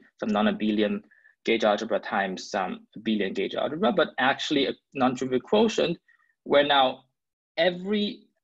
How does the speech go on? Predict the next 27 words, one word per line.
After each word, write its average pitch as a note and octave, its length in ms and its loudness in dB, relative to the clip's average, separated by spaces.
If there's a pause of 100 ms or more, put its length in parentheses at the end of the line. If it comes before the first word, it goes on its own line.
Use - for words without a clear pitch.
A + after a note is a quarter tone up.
(140)
um, C3+ 420 -2 (640)
generator C#3 520 -2
contributes C3 720 -6
in A#2+ 120 -2
general A2+ 400 -2
to A#2+ 200 -4
a A2 120 2
non-trivial A2 1040 0 (720)
um, G2+ 400 0 (640)
non-trivial A#2 840 0 (240)
relation D#3+ 560 4
that A#2+ 120 0
one A2 100 -2
has G#2+ 200 -6
to A2+ 80 -10
mod G2+ 260 -4
out. - 240 -12 (2250)
Okay, A#2 240 -2
so, C#3+ 140 2
so D3+ 180 4
this F#3 160 4
is A#3+ 100 4
some F#3+ 220 2
older D#3 280 4
results, C3+ 640 2
um, A#2+ 300 0
based A#2+ 300 -2